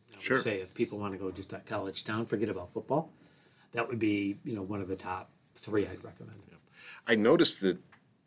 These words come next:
Speaker 2: Spartan Stadium was not mentioned
Speaker 1: Oh!
Speaker 2: in any, in any way, shape, or
Speaker 1: My,
Speaker 2: form.
Speaker 1: my
Speaker 2: Is
Speaker 1: son
Speaker 2: this
Speaker 1: and wife, if they listen to this, they'll be a little bit annoyed with me. But I did, you know, Spartan Stadium, I think the sight lines inside are all really good. It's a very steep stadium.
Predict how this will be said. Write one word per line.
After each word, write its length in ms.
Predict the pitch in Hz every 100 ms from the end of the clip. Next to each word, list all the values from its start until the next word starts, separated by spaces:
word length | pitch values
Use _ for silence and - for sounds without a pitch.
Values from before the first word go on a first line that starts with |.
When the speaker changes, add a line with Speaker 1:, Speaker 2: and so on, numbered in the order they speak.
| -
Speaker 2:
Spartan 340 | - - 143 98
Stadium 360 | 143 135 117
was 120 | -
not 220 | 113 104 101
mentioned 320 | 135 - 294
Speaker 1:
Oh! 120 | 285
Speaker 2:
in 80 | -
any, 180 | 151 180
in 300 | 131 131 160
any 120 | 202
way, 140 | 175
shape, 260 | 170 185 165
or 40 |
Speaker 1:
My, 120 | 143 143
Speaker 2:
form. 280 | 202 311
Speaker 1:
my 60 | 156
Speaker 2:
Is 60 | 147
Speaker 1:
son 100 | 190
Speaker 2:
this 120 | 190
Speaker 1:
and 160 | 151
wife, 240 | 135 190 190
if 100 | -
they 120 | 139
listen 260 | 180 202 185
to 40 |
this, 240 | 160 170 -
they'll 220 | 170 151
be 100 | 147
a 80 | 135
little 200 | 143 143
bit 240 | 139 135 -
annoyed 340 | 120 185 196
with 140 | 208
me. 160 | 202 208 - - - - 196
But 220 | 180 190
I 160 | 156 165
did, 460 | 147 240 254 226
you 40 | 233
know, 140 | 226
Spartan 400 | 202 - 370 392
Stadium, 840 | 220 - 262 262 220 170 156 151 - - -
I 80 | 180
think 360 | 170 185 190 -
the 80 | 165
sight 360 | - - -
lines 380 | 220 170 156 135
inside 560 | 147 135 - 139 165 208
are 140 | -
all 120 | 151
really 260 | 123 147 117
good. 200 | 104 165
It's 120 | 113
a 40 | 95
very 220 | 123 117
steep 280 | - 143 139
stadium. 440 | - 101 92 117